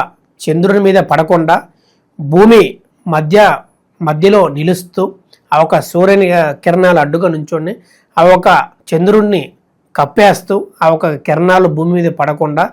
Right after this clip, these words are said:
ఈ యొక్క మూడు గంటల ముప్పై నిమిషాల వరకు అడ్డుకుంటూ చంద్రగ్రహణం అని మనం చెప్పుకోవచ్చు. ఈ యొక్క చంద్రగ్రహణం నాడున ఎక్కువగా గర్భిణీ స్త్రీలు లేదా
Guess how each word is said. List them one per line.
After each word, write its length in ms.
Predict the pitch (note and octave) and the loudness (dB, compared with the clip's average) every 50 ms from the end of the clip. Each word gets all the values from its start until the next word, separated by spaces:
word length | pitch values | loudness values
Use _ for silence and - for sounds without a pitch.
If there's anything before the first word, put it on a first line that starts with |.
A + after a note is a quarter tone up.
| _ _ _ _ _ - | _ _ _ _ _ -4
ఈ 40 | F3 | -2
యొక్క 160 | E3+ E3 F3 | -2 0 0
మూడు 300 | D#3+ D3+ D#3 E3 F3+ F#3 | -2 -2 0 0 0 0
గంటల 320 | F3+ F3 E3+ E3+ E3 F#3+ F3+ | 0 0 0 0 0 -2 -4
ముప్పై 360 | F3 D#3 D3 - - E3+ D#3+ | -4 -4 -6 -4 -2 -2 -2
నిమిషాల 420 | D#3 D3+ D3+ D3 - G#3 G#3 G3+ | -2 -4 -6 -4 0 0 2 2
వరకు 480 | F#3+ F3+ E3+ - D#3 D#3 A3 F#3 E3 - _ _ _ _ _ _ - D3 | 2 2 2 0 0 -2 -4 -4 -4 -6 _ _ _ _ _ _ -8 -6
అడ్డుకుంటూ 520 | D3 D3 E3 D#3+ F3 E3 D3+ D3 D3 F3 G3+ G#3 - _ _ _ _ - | -4 -4 -4 -2 -2 -2 -2 -2 -4 -6 -6 -8 -14 _ _ _ _ -6
చంద్రగ్రహణం 680 | - D#3+ D#3+ F3 G3 F#3+ F3 F3+ F3+ E3+ D3 D#3+ E3+ E3 | -4 -2 0 2 2 2 2 2 0 0 2 0 0 0
అని 200 | D#3+ D#3 F3+ - - _ _ _ _ _ - - | -2 -2 -6 -8 -10 _ _ _ _ _ -8 -6
మనం 160 | D#3 E3+ F3+ | -4 -4 -4
చెప్పుకోవచ్చు. 720 | - - D#3+ C#3 - E3+ D#3+ D3+ D3 C3+ C3 C3 - C#3 - _ _ _ _ _ _ - - | -4 -4 -6 -6 -4 -2 -2 -2 -2 -2 -4 -8 -14 -20 -20 _ _ _ _ _ _ -2 -2
ఈ 20 | |
యొక్క 160 | F3+ E3+ F3+ E3 E3+ - | 0 0 0 -2 0 -2
చంద్రగ్రహణం 540 | D3+ D#3+ F#3 F#3+ F3+ F3 D#3+ D#3 E3 E3+ E3+ | 0 0 0 0 2 0 0 0 0 0 0
నాడున 300 | D#3+ D#3 D3+ D3+ D#3 F3 A3 - _ _ _ _ _ - | 0 0 -2 -2 -4 -6 -6 -8 _ _ _ _ _ -8
ఎక్కువగా 560 | D3+ D3 C#3+ - G#3+ G3+ F#3+ F#3+ F3 C#3 - _ _ - D3+ C#3 D3 | -8 -8 -6 -2 0 0 2 2 2 0 -2 _ _ -16 -10 -4 -4
గర్భిణీ 340 | D3 D3+ D3 D#3 F3 F#3 F3 | -2 -2 -2 -2 -2 -2 -2
స్త్రీలు 380 | - - D#3+ D#3+ D#3+ E3 - - _ _ _ _ _ _ _ - | -2 -4 -6 -6 -6 -6 -8 -12 _ _ _ _ _ _ _ -8
లేదా 380 | D#3 D3 D#3+ F3 F#3+ F#3 G#3 | -4 0 2 2 4 4 4